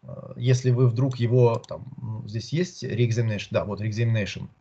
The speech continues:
если вы получаете... Ну, не сдали с первого раза, вот. <clears throat>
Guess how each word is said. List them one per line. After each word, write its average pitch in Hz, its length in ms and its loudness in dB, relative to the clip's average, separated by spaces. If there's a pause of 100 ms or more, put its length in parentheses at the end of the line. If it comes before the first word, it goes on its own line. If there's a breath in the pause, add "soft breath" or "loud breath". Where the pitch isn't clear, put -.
(140)
если 120 380 -2
вы 113 220 0
получаете... 104 680 -2 (300 soft breath)
Ну, 143 180 2
не 110 140 2
сдали 110 240 6
с - 80 -6
первого 110 300 0
раза, 160 440 4 (480 soft breath)
вот. 113 360 -6 (560)
<clears throat> - 440 6